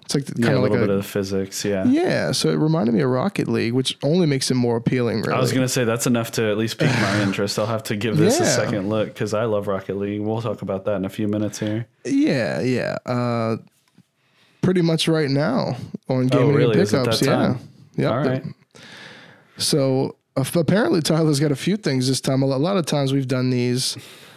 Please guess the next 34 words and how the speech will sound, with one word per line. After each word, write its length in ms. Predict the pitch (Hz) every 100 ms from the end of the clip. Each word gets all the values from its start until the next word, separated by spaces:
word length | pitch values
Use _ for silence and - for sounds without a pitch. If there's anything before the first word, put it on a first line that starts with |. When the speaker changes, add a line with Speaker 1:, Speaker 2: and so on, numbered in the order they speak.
| - -
Speaker 1:
uh, 260 | - 92 -
you 140 | 127
know, 100 | 113
it's, 200 | 117 - -
it, 240 | 120 -
it's 180 | - -
a 40 |
lot 180 | 120 117
of 80 | 120
shit 240 | - 127 - _ _
on 160 | - 120
my 280 | 123 120 120
end, 300 | 120 123 135
but, 180 | 113 113
uh, 300 | 117 127 - -
Tyler's, 600 | 127 - - 135 - - -
he's 200 | 147 147
got 160 | 156 165
some 140 | 190
stuff 280 | 175 - 240
to 100 | -
talk 300 | - 113 -
about. 320 | - 76 71 - - - -
Speaker 2:
Yeah, 340 | 120 117 104 104
as 220 | 127 143
we've 140 | 170 147
been 160 | 127
settling 580 | 120 123 113 113 107 104
down 340 | 101 101 101 98
after 320 | 101 - 98
the 80 | 95
move 300 | 98 101 95
and 100 | 98
everything, 880 | 95 98 101 104 98 98 98 98